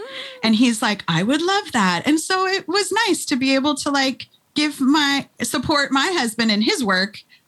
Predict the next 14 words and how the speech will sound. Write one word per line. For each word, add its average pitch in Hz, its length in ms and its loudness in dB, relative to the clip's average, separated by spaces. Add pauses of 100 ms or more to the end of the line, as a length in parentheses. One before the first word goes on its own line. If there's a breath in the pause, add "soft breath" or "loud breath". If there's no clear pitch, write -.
(140)
by 254 100 0
actually 262 420 0
giving 254 300 2
him 240 180 2
some, 247 160 0
like, 190 220 0
tangible 220 640 2
strategies 190 640 0
and 175 100 0
resources 170 560 -2
around 214 580 0
being 185 280 -2
a 185 40 -2
successful 165 920 -2